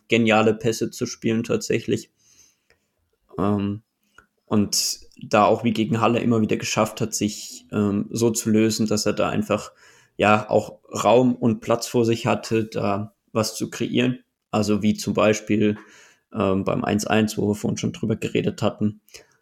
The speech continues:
hat er da immer wieder Szenen gehabt, wo er sich da einfach gut, ja, freischaufeln konnte und da Situationen kreieren konnte auf der Sechs, was ja durchaus seine Stärke ist, wenn er nicht zu sehr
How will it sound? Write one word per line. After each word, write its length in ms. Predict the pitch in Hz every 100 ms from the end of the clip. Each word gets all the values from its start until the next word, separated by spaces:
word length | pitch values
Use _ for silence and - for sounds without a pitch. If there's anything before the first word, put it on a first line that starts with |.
| -
hat 140 | 110
er 80 | 110
da 80 | -
immer 260 | 123 113
wieder 160 | 107 110
Szenen 320 | - 113 110
gehabt, 380 | 107 107 107 -
wo 120 | 101
er 80 | 104
sich 180 | 107 107
da 100 | -
einfach 320 | 107 107 -
gut, 340 | - 110 - - _ _ _ _ _
ja, 200 | - 110
freischaufeln 680 | 120 - 117 120 113 110 113
konnte 680 | - 113 110 117 110 110 107
und 580 | - 104 101 - - -
da 280 | 127 104 107
Situationen 760 | - 113 120 110 - 120 117 113
kreieren 400 | 127 - 127 123
konnte 300 | 117 107 -
auf 100 | 110
der 120 | 104
Sechs, 380 | - 110 - 107
was 200 | 107 -
ja 100 | 107
durchaus 400 | 123 123 120 -
seine 200 | 107 117
Stärke 380 | - 113 - -
ist, 160 | -
wenn 120 | 113
er 80 | 107
nicht 220 | 110 -
zu 160 | - 120
sehr 160 | 110